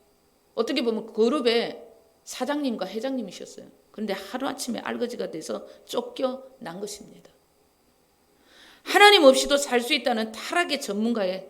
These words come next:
속임수에 넘어갔기 때문입니다. 우리 안에 이 더러운 정욕, 하나님 없이도 내 힘으로, 내가 지금까지 내가 배운 노하우, 그 지혜로 살 수 있다고 하는 속임수, 사탄의 생명이 주는 이 세상적인 욕심 때문에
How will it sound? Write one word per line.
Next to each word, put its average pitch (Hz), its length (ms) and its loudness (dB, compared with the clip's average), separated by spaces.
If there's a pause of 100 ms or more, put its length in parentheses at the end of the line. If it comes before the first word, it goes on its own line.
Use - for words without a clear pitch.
속임수에 233 640 -4
넘어갔기 190 600 -10
때문입니다. - 420 -20 (1600)
우리 269 200 4
안에 359 180 10
이 320 240 6
더러운 285 340 6
정욕, 226 560 4
하나님 381 340 4
없이도 254 760 4
내 226 160 10
힘으로, 370 760 2 (120)
내가 262 200 6
지금까지 403 800 10
내가 226 280 4
배운 240 240 2
노하우, 185 520 -6 (140)
그 262 200 4
지혜로 294 440 6
살 233 260 2
수 285 200 -6
있다고 254 380 2
하는 190 220 -2 (180)
속임수, 233 640 -6 (260)
사탄의 269 640 2
생명이 339 580 2
주는 226 260 -2
이 240 360 -2
세상적인 247 680 -2
욕심 311 400 -2
때문에 214 600 -6